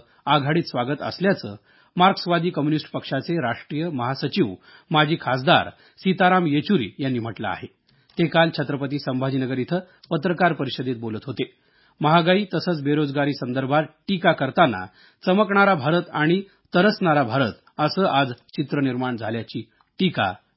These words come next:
येचुरी यांनी केली. जालना इथं राज्य राखीव पोलीस दलाच्या एका जवानानं काल कर्तव्यावर असताना स्वतःजवळील रायफलमधून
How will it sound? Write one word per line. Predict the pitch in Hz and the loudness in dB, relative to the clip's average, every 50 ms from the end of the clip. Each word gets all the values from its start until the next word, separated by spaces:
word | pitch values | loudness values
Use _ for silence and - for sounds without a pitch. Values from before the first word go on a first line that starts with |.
| _ - | _ -2
येचुरी | 139 143 139 - 151 127 107 104 | -2 -2 -2 -2 -4 -4 -4 -6
यांनी | 95 90 104 95 | -10 -12 -14 -14
केली. | - - 113 98 - - - _ _ _ _ _ _ _ _ _ _ _ _ _ _ _ _ _ _ _ _ _ _ 151 | -10 -8 -6 -6 -8 -10 -12 _ _ _ _ _ _ _ _ _ _ _ _ _ _ _ _ _ _ _ _ _ _ 2
जालना | 180 185 185 208 233 | 4 4 6 6 4
इथं | 240 233 - 226 233 | 2 2 0 2 4
राज्य | 214 185 180 160 165 185 | 6 6 4 4 2 4
राखीव | 170 165 156 - 190 185 | 4 4 2 2 0 -2
पोलीस | 147 - 165 160 165 147 | 0 0 0 0 0 0
दलाच्या | 147 147 151 147 - - 156 | 0 0 0 0 0 -2 -4
एका | 139 131 - 151 127 | -4 -4 -4 -4 -4
जवानानं | 117 127 127 135 139 143 139 143 165 175 | -2 -2 -2 0 0 0 0 0 -2 -2
काल | - 156 139 147 | -2 0 0 0
कर्तव्यावर | 139 - 143 123 131 - 151 147 147 147 143 143 147 131 | -2 -2 -4 -6 -4 -4 -2 -2 0 0 0 0 0 -2
असताना | 110 - - - 175 160 117 98 98 95 - _ _ _ _ _ | -2 -4 0 2 2 2 2 0 -4 -8 -12 _ _ _ _ _
स्वतःजवळील | - - 185 160 202 202 196 185 185 180 180 185 208 196 | -2 -2 0 2 4 2 4 4 4 2 2 2 2 2
रायफलमधून | 160 147 143 139 - 208 226 214 156 127 120 123 | 2 0 0 2 0 0 0 0 0 0 -2 -4